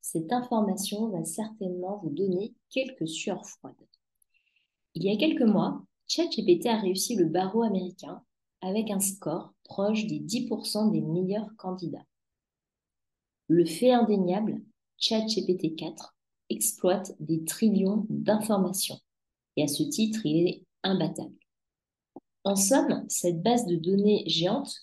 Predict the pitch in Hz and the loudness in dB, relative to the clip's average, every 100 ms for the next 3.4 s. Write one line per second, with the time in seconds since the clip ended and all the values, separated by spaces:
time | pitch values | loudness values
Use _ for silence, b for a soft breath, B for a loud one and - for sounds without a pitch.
0 | _ - 190 233 180 165 190 190 180 202 | _ -6 0 2 4 4 4 4 4 6
1 | 233 233 160 - - _ 185 180 202 214 | 4 4 -2 -4 -12 _ 2 4 6 4
2 | 220 160 170 185 202 190 160 143 143 - | 4 0 0 0 -2 0 0 -2 -4 -2
3 | - - 170 | -2 -2 -4